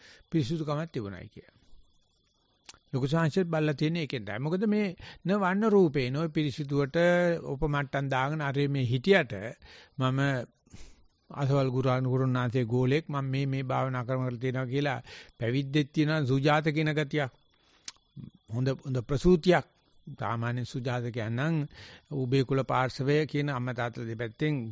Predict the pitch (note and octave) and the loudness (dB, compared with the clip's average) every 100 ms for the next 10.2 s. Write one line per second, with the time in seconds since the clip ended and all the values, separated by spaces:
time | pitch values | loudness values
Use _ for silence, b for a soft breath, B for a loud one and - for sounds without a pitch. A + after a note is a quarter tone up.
0 | A2 A#2 B2 A#2+ - C#3+ C#3 D3 D3+ C3+ | -10 -4 0 0 0 0 2 2 2 -2
1 | A#2 G#2 G2+ B B B B D3 C#3 C3+ | -4 -4 -12 B B B B 0 2 4
2 | B2+ B2 D3 - _ _ _ _ _ _ | 2 -2 -6 -20 _ _ _ _ _ _
3 | _ _ _ _ _ E3 D#3 F#3+ F3 - | _ _ _ _ _ 0 4 4 2 4
4 | F3+ D3+ C3+ F#2 b b b D3 C#3+ D3+ | 4 6 4 0 b b b 2 4 4
5 | D3+ E3+ G3+ G3+ C#3+ D3+ D3+ E3 F3+ G3+ | 4 6 6 4 4 4 4 2 4 2
6 | B2 - _ _ _ _ _ _ _ _ | 0 -4 _ _ _ _ _ _ _ _
7 | C6+ - - - _ _ _ _ _ _ | _ -20 -20 -20 _ _ _ _ _ _
8 | _ D#3 D#3 E3 F3 G#3 G#3 G3 G3 F#3 | _ 0 2 2 4 2 6 6 6 2
9 | F3+ G3+ D3 D3 E3+ - G#3 F3 D3 D#3 | 0 0 0 0 -2 0 2 2 2 2
10 | E3+ | 2